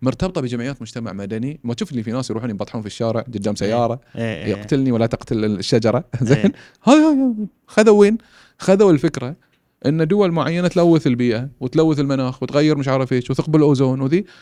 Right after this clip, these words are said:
Speaker 1: لا تسوون هاي الشيء، إحنا، تعرف شو يصير أنت؟ يطلعون قانون دولي ضد دولة تستخرج مادة معينة من جبالها.
Speaker 2: مم.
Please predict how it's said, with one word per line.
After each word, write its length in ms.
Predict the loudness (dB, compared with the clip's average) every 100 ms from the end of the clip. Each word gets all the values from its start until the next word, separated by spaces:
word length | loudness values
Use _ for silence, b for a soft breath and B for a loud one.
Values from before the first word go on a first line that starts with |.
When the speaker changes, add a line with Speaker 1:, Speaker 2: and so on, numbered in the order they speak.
| b b -8
Speaker 1:
لا 100 | -6
تسوون 340 | -4 -4 -4
هاي 120 | -6 -10
الشيء، 300 | -10 -10 -10
إحنا، 340 | -10 -10 -14 -20 _ _
تعرف 180 | -10 -10
شو 120 | -10
يصير 260 | -8 -8 -8
أنت؟ 160 | -12 -16 _ _ _ _ _ _ _ _ _ _ _ _ _ _ _ _ _ -4
يطلعون 260 | 0 0
قانون 280 | 0 0 0
دولي 300 | -2 -6 -10 -14 _ _ _ _ _ _ _ _ _ -2
ضد 200 | -2 2
دولة 300 | 2 2 0
تستخرج 500 | -4 -6 -4 -4 0
مادة 260 | 0 0
معينة 440 | -4 -6 -8 -12 -14 _ _ -2
من 100 | 0
جبالها. 440 | 0 -2 -6 -14 _ _ _ _ _ _ _ _ -16
Speaker 2:
مم. 420 | -14 -14 -18